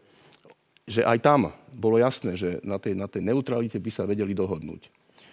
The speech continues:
Otázka je, že čo to ostatné, ale na tom by sa vedeli dohodnúť. E, to, čo vieme zo svetovej tlače, hej, boli náznaky, že, e, celé to vlastne padlo na tom, že teda západní lídri s tým nesúhlasili. To isté povedal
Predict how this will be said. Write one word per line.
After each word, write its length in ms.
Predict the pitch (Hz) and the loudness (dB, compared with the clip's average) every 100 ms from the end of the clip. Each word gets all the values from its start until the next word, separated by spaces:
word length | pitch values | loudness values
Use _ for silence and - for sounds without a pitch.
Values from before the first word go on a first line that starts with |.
| - - - _ _ - | -20 -20 -20 _ _ -6
Otázka 400 | 110 107 - 101 | -2 -2 -2 -4
je, 160 | 98 | -4
že 60 | 92 | -4
čo 80 | 98 | -4
to 160 | 95 | -2
ostatné, 400 | 98 - - - | -2 -2 -8 -8
ale 80 | 73 | -6
na 80 | 92 | -4
tom 160 | 117 123 | -2 -2
by 80 | |
sa 160 | 117 107 | -2 -4
vedeli 180 | 104 104 | -2 -2
dohodnúť. 400 | 92 90 78 69 | -2 -2 -4 -10
E, 40 | - _ _ - - _ - - 90 | -16 _ _ -20 -20 _ -8 0 0
to, 140 | - 151 | 2 0
čo 160 | 175 | 2
vieme 240 | 147 135 120 | 2 2 0
zo 80 | 98 | -2
svetovej 480 | - 151 160 117 | 0 0 2 2
tlače, 400 | 95 82 78 - - _ _ _ - | 2 -2 -4 -8 -12 _ _ _ -10
hej, 240 | 87 113 - 131 - - - | -6 -6 -8 -12 -16 -14 -10
boli 260 | 95 95 | -4 -2
náznaky, 800 | 92 110 131 135 127 123 120 - | 0 -2 0 -2 0 -2 -2 -4
že, 480 | 90 98 98 92 - _ - | -4 2 4 4 0 _ -20
e, 840 | - 101 98 98 - - - - - | -14 -12 -12 -12 -16 -20 -18 -18 -4
celé 160 | 117 110 | 0 0
to 160 | 110 | 0
vlastne 240 | 107 - 98 | -2 -2 -4
padlo 580 | 104 107 110 104 104 - | -2 -2 0 0 -2 -6
na 220 | - 98 | -8 -6
tom, 320 | 101 98 95 - | -4 -4 -4 -6
že 160 | 92 | -6
teda 340 | 87 95 90 101 | -4 -2 0 -2
západní 300 | 104 98 92 | -2 -4 -2
lídri 240 | 95 95 | -4 -6
s 80 | - | -6
tým 160 | 87 | -4
nesúhlasili. 640 | 90 - 80 78 - - - - _ - - - | -2 -4 -6 -8 -12 -12 -14 -20 _ -20 -8 0
To 80 | |
isté 240 | 120 - 101 | 0 0 -4
povedal 480 | 107 104 98 95 | -2 -2 -2 -4